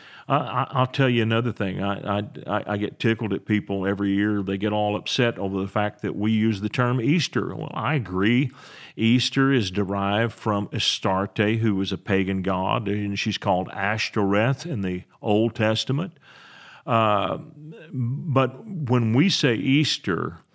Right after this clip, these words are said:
in our culture, we're not thinking about this pagan goddess. We're thinking about the day that Christ was raised from the dead. And I, I hear people get into wars over this and split churches over what you call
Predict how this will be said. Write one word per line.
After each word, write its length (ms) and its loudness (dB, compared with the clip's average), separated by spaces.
in 140 -2
our 140 2
culture, 500 -2
we're 160 0
not 280 -2
thinking 420 -2
about 320 -4
this 160 -6
pagan 400 -2
goddess. 460 2
We're 260 0
thinking 560 -2
about 560 -6
the 120 2
day 320 2
that 120 -4
Christ 460 0
was 180 -4
raised 320 0
from 120 -6
the 80 -2
dead. 320 -4
And 100 -2
I, 240 0
I 260 0
hear 200 -2
people 320 -4
get 120 0
into 180 2
wars 680 0
over 260 -6
this 380 -6
and 180 -2
split 380 -2
churches 640 -2
over 320 -2
what 300 -2
you 180 0
call 540 -2